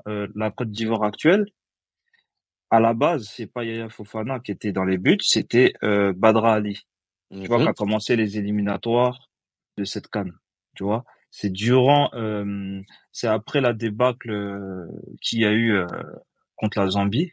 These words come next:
Speaker 1: qu'on a perdu
Speaker 2: Mhm.
Speaker 1: trois zéro.
Speaker 2: Ouais.
Speaker 1: Ils,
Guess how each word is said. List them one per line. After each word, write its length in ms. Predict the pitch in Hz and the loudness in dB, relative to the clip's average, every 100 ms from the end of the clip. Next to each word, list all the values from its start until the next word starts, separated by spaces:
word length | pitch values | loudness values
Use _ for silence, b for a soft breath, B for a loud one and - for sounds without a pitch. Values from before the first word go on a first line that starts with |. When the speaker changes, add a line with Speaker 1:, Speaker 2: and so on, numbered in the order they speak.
| - | -2
Speaker 1:
qu'on 100 | 110 | 0
a 60 | 92 | 2
perdu 240 | 98 98 | -2 -4
Speaker 2:
Mhm. 40 | |
Speaker 1:
trois 260 | 101 101 101 | -4 2 2
zéro. 380 | 95 92 123 151 _ _ _ _ _ - | 2 0 0 -4 _ _ _ _ _ 0
Speaker 2:
Ouais. 340 | 90 95 131 _ | 6 6 6 _
Speaker 1:
Ils, 240 | - 107 | 2 4